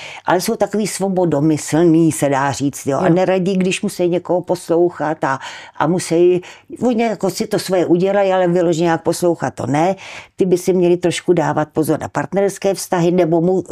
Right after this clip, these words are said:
Speaker 1: víc ty city vyjevovat. Tady je to takový jako
Speaker 2: Aha.
Speaker 1: vždycky chvilku ano, je to pěkný a za chvilku zase se jim to jako nezdá. Měli by, pokud jsou svobodní nebo nějaký starší mládenci, paníčky, měli by už se svým životem něco prostě udělat.
Speaker 2: Aha.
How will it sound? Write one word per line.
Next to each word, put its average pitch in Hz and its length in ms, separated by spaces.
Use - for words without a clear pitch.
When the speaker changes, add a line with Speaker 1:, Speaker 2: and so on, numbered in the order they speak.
Speaker 1:
víc 170 280
ty 185 120
city 180 320
vyjevovat. 139 540
Tady 175 180
je 190 80
to 185 120
takový 185 340
jako 180 220
Speaker 2:
Aha. 175 80
Speaker 1:
vždycky 170 320
chvilku 175 440
ano, 185 340
je 170 140
to 139 120
pěkný 190 380
a 175 60
za 175 100
chvilku 175 300
zase 170 260
se - 140
jim 151 80
to 147 80
jako 120 240
nezdá. 165 480
Měli 175 260
by, 190 180
pokud 180 360
jsou 127 140
svobodní 180 520
nebo 170 160
nějaký 160 340
starší 165 500
mládenci, 190 800
paníčky, 160 440
měli 180 240
by 175 120
už 175 100
se 156 80
svým 170 220
životem 147 340
něco 151 240
prostě - 320
udělat. 175 540
Speaker 2:
Aha. 165 360